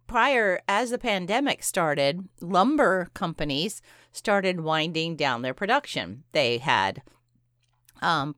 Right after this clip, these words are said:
problems with, uh, employees working, obviously. Then they had, um, they decided that they, that because of the pandemic,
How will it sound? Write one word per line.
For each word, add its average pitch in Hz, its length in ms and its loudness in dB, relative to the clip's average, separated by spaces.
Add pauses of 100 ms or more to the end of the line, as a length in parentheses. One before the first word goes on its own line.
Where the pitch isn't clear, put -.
problems 165 480 2
with, 151 320 -2 (180)
uh, 131 220 -2
employees 156 880 -6
working, 190 440 -4 (140)
obviously. 208 640 -4 (520)
Then 196 400 0
they 175 320 2
had, 151 680 -2
um, 139 440 -4
they 165 160 0
decided 151 760 0
that - 220 -6
they, 151 200 0 (440)
that 147 260 -2
because 151 300 -4
of 143 60 -6
the 143 60 -4
pandemic, 147 800 -2